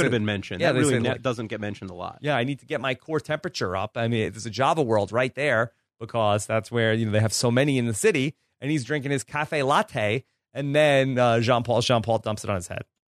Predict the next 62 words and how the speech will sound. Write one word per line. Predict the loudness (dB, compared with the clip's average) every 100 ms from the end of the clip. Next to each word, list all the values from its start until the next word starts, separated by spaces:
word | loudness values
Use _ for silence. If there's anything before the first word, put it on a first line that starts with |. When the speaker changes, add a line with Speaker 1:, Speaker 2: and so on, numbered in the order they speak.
| _ _ _ _ -6
Speaker 1:
Yeah, | -6 -2
I | -4
think | -4 -4
that | -4 -4
works | -4 -6
better. | -4 -4 -4 -8
Uh, | -10 -10
you | -8 -10
could, | -6 -8 -6
they | -2 -2
would | 0 0
argue | 2 0 0 2
maybe | 2 2
that | -2
that's | -2 -4 -6 -20 _
Speaker 2:
Again, | -4 -2 0
this | 0
is | 2
the | 4
last | 4 4 2
scene | -2 0
in | 2
the | 2
episode, | 0 -4 -2 -2
so |
we | -2 2
really | 2
don't | 2
have | 0
time | -4 -4 -4
for | -4 -4 -2
it. | -4
But | -6 -6
it | -4
just | -6
feels | -4 -4 -2
like, | -2 -2
uh, | -4 -2
that, | -2 -4
you | -2
know, | 0 0
this | 0 -2
is |
the | -2
second | 0 0 -2 -4
time | 0 2
in, | 0 2
what, | 0 0
three | -4 2
episodes | 2 0 -2 0 0
that | -4
somebody | -6 -4 -2 -2
is, | -4
po-, | -10 -14 -4
uh, | -2 0
you | 0
know, | -2
spilling | -2 -4 -2
hot | 0 0
liquid | -4 0 0
on | 0
themselves. | -2 -2 -2 -4